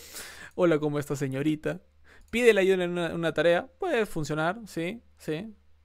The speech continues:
<clears throat> ¿Viste el último gol de Cuesta? <laughs> Eso es genial.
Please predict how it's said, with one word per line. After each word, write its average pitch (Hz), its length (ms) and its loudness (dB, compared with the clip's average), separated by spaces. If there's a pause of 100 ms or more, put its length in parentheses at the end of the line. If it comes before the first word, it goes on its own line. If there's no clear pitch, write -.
(580)
<clears throat> - 680 -10
¿Viste - 320 6
el 190 120 6
último 190 400 2
gol 180 200 6
de 160 120 0
Cuesta? - 800 12
<laughs> 233 100 -8
Eso - 240 -6
es 190 120 -6
genial. - 560 -8